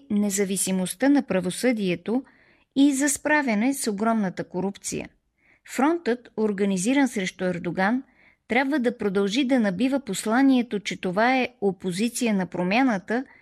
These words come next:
фокусирана върху обещанието за ново бъдеще за младото турско поколение, което познава само Ердоган, диктуват американските конструктори. Познато, нали?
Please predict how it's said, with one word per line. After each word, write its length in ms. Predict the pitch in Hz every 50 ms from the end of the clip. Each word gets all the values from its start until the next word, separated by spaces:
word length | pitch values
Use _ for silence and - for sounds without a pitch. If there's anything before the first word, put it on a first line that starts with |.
| _ _ _ _ _ -
фокусирана 680 | 233 220 - 220 208 - 269 311 339 349 339 302 262
върху 340 | 208 214 202 196 - 208 202
обещанието 720 | 190 175 190 185 - - 240 277 294 302 302 277 - 208
за 160 | 190 185 196 190
ново 300 | 202 247 269 247 233 190
бъдеще 520 | 180 - - 226 240 208 - - - 180
за 160 | 170 175 180
младото 460 | 180 190 220 233 220 220 196 - -
турско 400 | - - 226 233 226 - - 190
поколение, 760 | 170 - 160 - - 165 180 196 226 240 214 185 202 247 277 - - - - - - _ _ _ _ _ _
което 300 | - 285 330 311 - 269
познава 720 | 247 - 233 220 233 262 285 302 277 294 285 277 262 - - _ -
само 380 | - - - 277 269 247 233 208
Ердоган, 520 | 190 - 131 180 175 - 226 233 226 196 - _ _ _ _ _ _ _ _ -
диктуват 580 | 165 196 - - - 208 190 180 220 - -
американските 800 | 285 269 269 233 214 214 - 220 220 220 - - 175 - - -
конструктори. 760 | - - 190 - - - 208 202 - - - 175 156 - - - _ _ _ _ _ _ _
Познато, 460 | 196 202 185 214 240 277 277 - 196
нали? 340 | 175 165 156 165 190 226